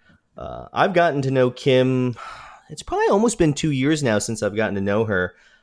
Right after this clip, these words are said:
uh, but she makes beautiful tee boxes. She does, uh, baby furniture. She does cribs. And in fact, actually, one of the reasons why I'm mentioning her is because she actually sold me a plan,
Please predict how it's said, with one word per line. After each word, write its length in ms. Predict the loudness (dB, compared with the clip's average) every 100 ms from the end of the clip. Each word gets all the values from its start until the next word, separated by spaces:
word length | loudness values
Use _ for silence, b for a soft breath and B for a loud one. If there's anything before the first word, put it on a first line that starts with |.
| b
uh, 240 | -12 -10
but 200 | -2 -2
she 140 | 0 0
makes 580 | 4 4 4 -4 -6 -10 -20
beautiful 640 | -12 -4 2 4 2 2 0
tee 220 | -2 -2
boxes. 760 | 0 -2 -6 -6 -2 -2 -4 -10 b b
She 180 | -12 -10
does, 920 | 2 4 6 6 6 6 2 -2 -8 -12
uh, 420 | -14 -12 -14 -14 -16 -2
baby 280 | 2 2 2
furniture. 480 | 2 2 2 0 -2
She 160 | -2
does 400 | -2 2 2 0
cribs. 560 | -4 -2 4 6 4 2
And 80 | -4
in 80 | 0
fact, 240 | 0 0
actually, 460 | -2 -2 -2 -2 B B B
one 200 | -4 0
of 80 | 2
the 80 | 2
reasons 420 | 2 2 0 0
why 220 | 2 4
I'm 80 | 4
mentioning 360 | 2 0 -2 -2
her 200 | 0 0
is 100 | -2
because 340 | -6 -4 -2
she 160 | 0 0
actually 280 | 0 -2 -6
sold 340 | 0 2 4
me 120 | 2
a 60 | 0
plan, 440 | -2 0 0 0